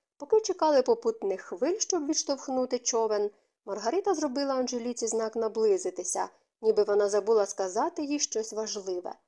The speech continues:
Анжеліка попрямувала до насипу і схилилася до мандрівниці. "Ви майстерно зробили догану, пані, я вдячна вам.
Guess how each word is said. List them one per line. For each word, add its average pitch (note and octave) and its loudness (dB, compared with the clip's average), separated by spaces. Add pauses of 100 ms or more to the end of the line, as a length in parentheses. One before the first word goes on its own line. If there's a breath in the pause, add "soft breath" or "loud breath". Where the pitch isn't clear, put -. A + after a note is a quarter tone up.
(320)
Анжеліка F4 -2
попрямувала A#3 2
до F#3 -2
насипу D4+ -2
і D4 0
схилилася G#3+ 0
до F#3+ -2
мандрівниці. F#3 -4 (480)
"Ви A3 0
майстерно F4+ 4
зробили B3+ 4
догану, G3+ 2
пані, F#3+ -2
я D4 0
вдячна G3 -2
вам. F3+ -4